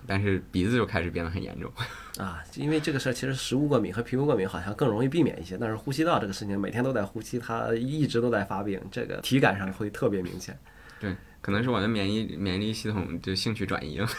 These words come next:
Speaker 2: <laughs> 对，是这个，是有这个情况的，就是免，免，过敏源一直会，可能会有发生一些变化，或者说是什么样的情况。
Speaker 1: 所以其实这个过敏性鼻炎，其实很多人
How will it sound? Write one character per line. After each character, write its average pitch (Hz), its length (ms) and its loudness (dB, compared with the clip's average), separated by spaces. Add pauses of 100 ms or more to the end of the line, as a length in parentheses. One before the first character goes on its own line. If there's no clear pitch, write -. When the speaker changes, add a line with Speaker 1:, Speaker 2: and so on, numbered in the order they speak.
(460)
Speaker 2:
<laughs> - 600 0
对， 170 220 8
是 156 100 0
这 - 100 8
个， 147 60 6
是 139 140 2
有 113 160 6
这 104 100 0
个 101 60 0
情 104 120 -2
况 101 120 -2
的， 110 40 0
就 113 60 -4
是 123 180 4
免， 110 220 4
免， 127 220 6
过 156 120 8
敏 117 140 8
源 98 180 2
一 131 120 4
直 120 160 2
会， 120 300 0
可 101 140 -8
能 104 80 -2
会 135 80 2
有 117 160 0 (360)
发 117 140 2
生 117 100 2
一 107 40 0
些 107 100 0
变 113 140 2
化， 85 220 -2
或 98 120 -8
者 98 100 -4
说 95 180 -6
是 - 380 -10
什 - 120 -12
么 - 160 -12
样 - 120 -8
的 - 60 -12
情 - 160 -16
况。 - 140 -16 (340)
Speaker 1:
所 170 120 8
以 190 60 8
其 143 180 6
实 170 160 4
这 170 200 2
个 92 760 4
过 185 120 8
敏 139 100 10
性 131 140 8
鼻 120 80 8
炎， 143 160 6
其 147 160 2
实 143 80 4
很 120 160 4
多 98 120 4
人 107 300 6